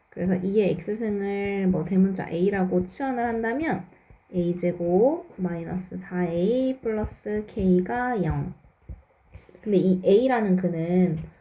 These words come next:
이의 X승이고 여기서 말하는 두 실근이라 함은 X를 말하는 거거든? A를 말하는 게 아니고. 그래서 그 두 실근을 내가 알파랑 베타라고 생각을 해준다면, 즉 X가 알파랑 베타인 거야.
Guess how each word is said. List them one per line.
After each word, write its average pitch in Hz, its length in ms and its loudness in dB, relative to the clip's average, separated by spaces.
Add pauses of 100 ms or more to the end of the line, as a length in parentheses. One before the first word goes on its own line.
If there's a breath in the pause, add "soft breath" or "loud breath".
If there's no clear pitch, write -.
(200 loud breath)
이의 240 640 2
X승이고 180 1080 2 (240)
여기서 240 300 2
말하는 185 520 4
두 240 340 0
실근이라 359 640 2
함은 208 720 0 (440)
X를 294 540 2
말하는 165 460 0
거거든? - 440 -4 (220)
A를 254 340 8
말하는 160 360 0
게 131 100 -6
아니고. 139 420 -6 (480 soft breath)
그래서 185 280 -2
그 - 140 -10
두 - 140 -2
실근을 247 640 2 (380 loud breath)
내가 180 340 2
알파랑 190 920 2
베타라고 185 580 2
생각을 208 400 2
해준다면, 156 880 0 (600)
즉 185 260 2
X가 190 420 2
알파랑 165 440 0
베타인 175 340 -4
거야. 147 400 -4